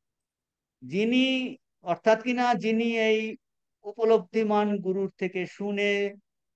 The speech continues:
সেটা বুঝে, সেটা ধারণা করে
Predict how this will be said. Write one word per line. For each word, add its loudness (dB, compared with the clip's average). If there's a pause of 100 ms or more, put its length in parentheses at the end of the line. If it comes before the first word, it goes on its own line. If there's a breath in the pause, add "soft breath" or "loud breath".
(220)
সেটা -2
বুঝে, 2 (420)
সেটা -2
ধারণা 2
করে -2